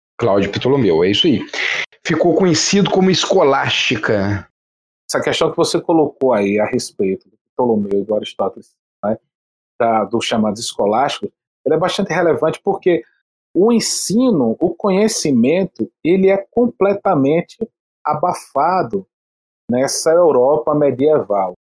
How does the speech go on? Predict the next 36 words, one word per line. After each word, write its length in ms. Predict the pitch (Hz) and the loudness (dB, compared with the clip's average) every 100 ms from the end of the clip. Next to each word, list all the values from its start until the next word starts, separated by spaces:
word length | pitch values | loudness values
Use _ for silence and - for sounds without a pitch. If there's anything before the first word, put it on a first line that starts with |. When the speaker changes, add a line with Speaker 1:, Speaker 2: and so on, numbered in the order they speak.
| _ | _
Speaker 2:
É 60 | 131 | -4
o 60 | |
que 140 | - 175 | 0 -2
o 60 | |
pessoal 340 | 170 185 - 180 | 0 -2 0 -2
chama 540 | - 156 170 190 185 | 0 0 2 2 0
de 220 | 127 147 | 0 0
obscurantismo, 1120 | 147 147 - 165 165 147 - - 180 170 - 95 | 0 0 -4 0 0 -2 -8 -6 -4 -4 -8 -4
né? 160 | 110 139 139 120 104 | -2 0 0 0 0
É, 340 | 113 120 110 | 0 2 2
é 40 | 120 | 2
a 180 | 120 120 | 2 2
idade 400 | 107 135 147 156 | 0 0 0 0
das 300 | 170 - - | -2 -2 -6
trevas 560 | - 117 156 127 - | -2 2 2 0 -4
também, 420 | - 98 101 113 - | -6 -4 -2 -2 -4
porque 220 | - - | -8 0
aí 80 | 143 | 0
você 300 | 190 - 220 | 0 -6 -2
não 100 | 240 | -2
tem 180 | - 190 | 0 -2
uma 160 | 185 | 0
produção 640 | 165 - 151 143 - - 123 | -2 -2 0 -2 -4 -4 -6
científica 1120 | - - 123 - 104 104 110 _ _ - - _ _ _ _ _ - | -4 -6 -6 -6 -14 -10 -14 _ _ -6 -6 _ _ _ _ _ -4
relevante 840 | 131 147 131 - 120 135 175 - | 0 2 0 -2 0 0 0 -2
na 140 | 110 117 | 0 2
Europa, 760 | 107 101 120 165 - - - _ _ _ | 2 2 0 0 -4 -8 -8 _ _ _
pelo 220 | 123 147 | 2 4
menos 320 | 139 135 113 | 2 0 -2
do 200 | 107 131 | -4 -4
século 760 | 135 - - 156 196 - 196 120 | -2 -4 0 0 0 0 0 0
dois 540 | 110 135 139 170 190 - _ | 0 2 4 2 0 -6 _
até 460 | 156 156 _ 180 | -4 -4 _ 0
mais 280 | 185 190 170 | 2 2 2
ou 120 | 180 | 0
menos 580 | 135 139 165 170 - - | 2 0 0 -4 -6 -20